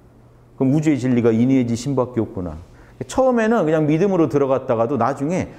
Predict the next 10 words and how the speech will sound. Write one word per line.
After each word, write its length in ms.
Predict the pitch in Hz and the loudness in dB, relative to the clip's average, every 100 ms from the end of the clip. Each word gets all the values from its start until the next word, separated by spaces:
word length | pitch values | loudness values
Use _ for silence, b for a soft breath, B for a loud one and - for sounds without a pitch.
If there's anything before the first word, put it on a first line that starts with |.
| B B | B B
그게 500 | 170 202 - - - | -2 -2 -2 -8 -14
체험적으로 680 | - 277 262 233 214 190 190 | -2 0 2 2 0 2 0
확인돼 440 | 180 247 262 226 | 0 0 0 2
버리면 720 | 180 151 131 156 131 104 - - - - | 2 0 0 0 0 -2 -6 -18 -20 -10
무서운 680 | 117 120 185 170 143 113 110 | -4 0 2 0 -2 -2 -2
이 240 | 113 107 | -4 -2
영성의 520 | 107 113 123 117 110 | 0 2 0 -2 -2
달인이 360 | - 101 104 101 | -4 -4 -2 -2
돼 120 | 104 | -4
버린다니까. 440 | 95 95 87 85 | -4 -4 -6 -10